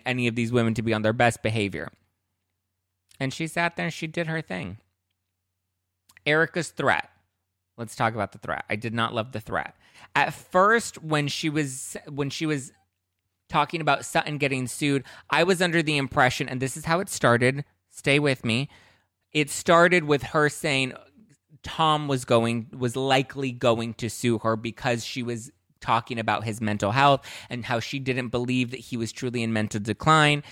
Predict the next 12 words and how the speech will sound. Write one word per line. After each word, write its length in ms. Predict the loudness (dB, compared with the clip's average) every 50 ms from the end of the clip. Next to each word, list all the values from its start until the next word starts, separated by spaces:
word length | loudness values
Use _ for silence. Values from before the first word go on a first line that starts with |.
| -20 -20 -16 -10 -8
And 160 | -6 -6 -2
so 140 | 0 2 4
I 160 | 6 6 4
was 120 | 4 4
like, 180 | 2 0 0 -2 -2 2
"Okay, 460 | 4 4 4 2 2 2 2 2 2
so 160 | 0 0 -2 -2
she's 340 | -2 -2 -2 -2 -2 -2
not 220 | 0 -2 -2 -2 -2
directly 560 | -2 0 4 4 4 4 4 2 -2 -4 -2
threatening 560 | -2 2 4 4 4 4 4 0 0 -2 -2
Sutton. 500 | -2 0 2 2 2 2 2 0 -2 -4